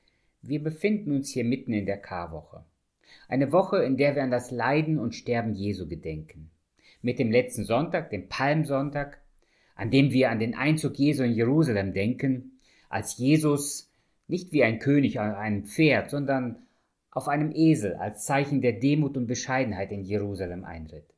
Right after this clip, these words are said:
Die Menschen jubelten ihm zu und sie hofften sehr, dass Jesus die Römer aus dem Land vertreiben würde. Als das nicht geschah, wurden sie wütend und forderten seine Kreuzigung,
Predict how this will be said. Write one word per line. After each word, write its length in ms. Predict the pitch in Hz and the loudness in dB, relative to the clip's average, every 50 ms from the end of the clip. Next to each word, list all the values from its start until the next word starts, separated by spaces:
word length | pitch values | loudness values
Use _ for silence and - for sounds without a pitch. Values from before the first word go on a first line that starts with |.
| _ _ - | _ _ -4
Die 60 | 120 120 | 0 4
Menschen 420 | 127 135 151 160 156 - 139 127 | 4 6 6 6 4 4 2 4
jubelten 440 | 120 151 170 156 156 147 151 139 143 | 6 8 8 8 6 4 4 2 2
ihm 200 | 143 135 135 - | 2 2 2 0
zu 500 | - - 196 202 190 156 113 90 82 - - - - - - - _ | -4 -2 0 2 2 2 0 0 -4 -10 -16 -20 -20 -20 -20 -14 _
und 120 | - 113 110 | -8 -2 2
sie 100 | 151 156 | 4 6
hofften 320 | 143 170 165 - - 143 | 6 4 4 2 -2 0
sehr, 320 | 127 165 180 185 180 156 127 | 2 2 4 6 6 6 4
dass 200 | 131 123 - - | 4 0 0 2
Jesus 360 | 143 165 160 143 147 135 139 | 2 2 4 4 2 0 0
die 140 | - - 127 | -2 0 2
Römer 300 | 120 143 180 175 156 139 | 4 4 4 4 4 2
aus 100 | 131 - | 2 2
dem 120 | - 131 | 0 0
Land 220 | 135 160 185 185 - | 0 0 0 0 2
vertreiben 520 | 135 110 - - 107 92 90 82 87 82 | 0 0 0 0 -2 -2 -2 -2 -4 -6
würde. 260 | 87 87 82 80 87 | -6 -6 -6 -2 -2
Als 160 | 110 131 - - | -2 -2 0 0
das 200 | 175 165 165 170 | -2 0 0 0
nicht 180 | 147 - - | 0 0 0
geschah, 380 | - 113 - - 151 143 143 135 | -4 -6 -2 -2 0 0 0 2
wurden 220 | 160 170 160 156 | 2 2 2 0
sie 180 | 147 165 160 160 | 0 -2 -2 0
wütend 280 | 185 208 202 - - | 0 -2 -2 -2 -4
und 180 | 110 110 107 - | -6 -6 -6 -2
forderten 420 | - 160 165 165 156 147 143 143 | 0 2 2 2 2 0 -2 -2
seine 280 | 131 143 139 143 143 139 | -2 -2 -2 -2 -2 -4
Kreuzigung, 720 | - - 151 143 139 143 - - 87 87 87 90 87 - | -4 -2 -2 -2 -2 -4 -6 -10 -12 -10 -10 -12 -12 -16